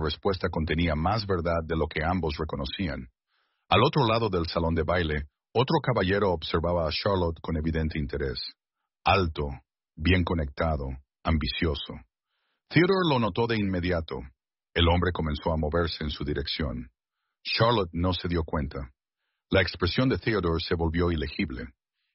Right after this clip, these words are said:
En algún lugar profundo de él, una incómoda comprensión continuaba creciendo. Una que había estado evitando durante meses, quizás años. Charlotte ya no era una niña.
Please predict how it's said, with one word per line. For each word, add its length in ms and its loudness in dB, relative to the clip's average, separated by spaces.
En 120 4
algún 260 4
lugar 340 2
profundo 500 0
de 240 0
él, 220 -2
una 200 6
incómoda 560 0
comprensión 600 -2
continuaba 540 -2
creciendo. 640 -6
Una 260 6
que 140 0
había 320 0
estado 340 0
evitando 500 0
durante 380 0
meses, 440 -2
quizás 400 0
años. 500 -4
Charlotte 500 2
ya 200 2
no 160 2
era 120 2
una 160 -2
niña. 400 -6